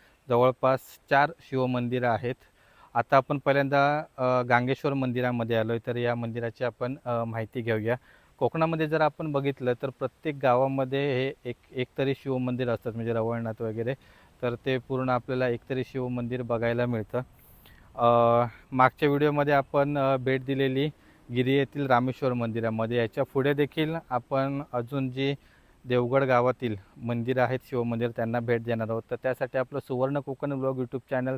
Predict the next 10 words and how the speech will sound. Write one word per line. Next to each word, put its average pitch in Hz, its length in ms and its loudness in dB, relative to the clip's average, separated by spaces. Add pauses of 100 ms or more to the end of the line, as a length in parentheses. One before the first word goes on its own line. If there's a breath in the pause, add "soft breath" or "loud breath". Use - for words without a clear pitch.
(100)
सबस्क्राईब 135 380 -4 (120)
करून 131 200 -4
ठेवा. 117 280 0 (420 loud breath)
तुमच्या 135 320 2
गावात 156 300 4
देखील 147 400 -2
कोणतं 143 380 -4
शिवमंदिर 135 540 -2
असेल, 131 280 -4
प्राचीन, 127 540 -4